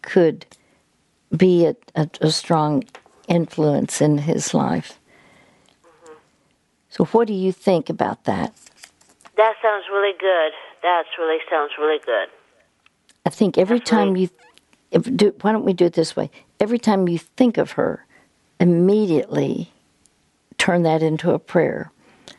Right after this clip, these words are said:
Speaker 1: And
Speaker 2: I will.
Speaker 1: that way, uh, it's protecting you from
Speaker 2: Yeah.
Speaker 1: being bitter. Um,
Speaker 2: Yeah.
Speaker 1: and it is true.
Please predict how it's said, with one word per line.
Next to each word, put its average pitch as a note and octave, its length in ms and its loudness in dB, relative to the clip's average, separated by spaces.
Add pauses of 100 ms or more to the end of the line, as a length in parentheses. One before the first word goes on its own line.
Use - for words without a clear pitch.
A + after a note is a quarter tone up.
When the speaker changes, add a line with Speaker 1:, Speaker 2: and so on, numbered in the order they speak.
(300)
Speaker 1:
And E3+ 180 2
Speaker 2:
I F3+ 120 2
will. D#3+ 360 -2 (600)
Speaker 1:
that F3 220 0
way, E3+ 380 0 (320)
uh, F#3 100 -2 (180)
it's - 240 -2
protecting - 800 0
you E3+ 600 2 (580)
from - 420 -2
Speaker 2:
Yeah. E3 60 -2
Speaker 1:
being E3+ 280 2
bitter. E3 520 0 (720)
Um, E3+ 560 0
Speaker 2:
Yeah. D#3 220 -4 (580)
Speaker 1:
and D#3+ 420 0 (380)
it F#3 160 0
is F3 180 -2
true. A3+ 560 0